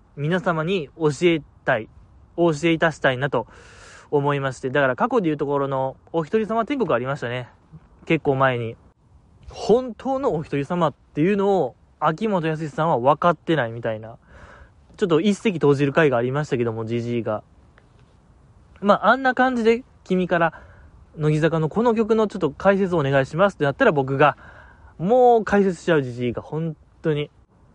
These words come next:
もうこんな的確で分かりやすい、もう真理をついたような解説。ほんと、過去、今、現在、未来。ね、こんな過去、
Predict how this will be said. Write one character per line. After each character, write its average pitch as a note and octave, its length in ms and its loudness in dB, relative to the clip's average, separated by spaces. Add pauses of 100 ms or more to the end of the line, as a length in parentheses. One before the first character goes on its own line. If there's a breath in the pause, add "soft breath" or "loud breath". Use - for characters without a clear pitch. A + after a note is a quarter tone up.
(200)
も D3+ 80 -12
う - 60 -10
こ G#3 160 0
ん G#3+ 100 2
な G3+ 100 4
的 G3+ 240 0
確 F#3 240 2
で D3 100 6
分 C#3 200 4
か F3+ 120 4
り E3 100 2
や D#3+ 140 4
す D3+ 220 0
い、 A#2 160 0 (1120 soft breath)
も D3+ 140 0
う C#3 40 -2
真 C4 340 -2
理 F3+ 100 4
を C#3+ 80 4
つ - 180 -2
い F3 80 2
た F3+ 140 6
よ G#3 160 6
う D3+ 40 -2
な B2+ 100 -6
解 C#3+ 220 -2
説。 B2+ 340 -6 (1080)
ほ D#3 80 -14
ん D3 100 -10
と、 D3 140 -6 (340)
過 F3+ 160 0
去、 D#3+ 140 0
今、 D3+ 360 2
現 D3+ 360 0
在、 C3 180 2
未 D3 160 -2
来。 C3 300 2 (1700 soft breath)
ね、 C#3 220 -6 (180)
こ - 140 -4
ん F3 100 2
な F3 100 2
過 F#3 140 4
去、 D3+ 280 4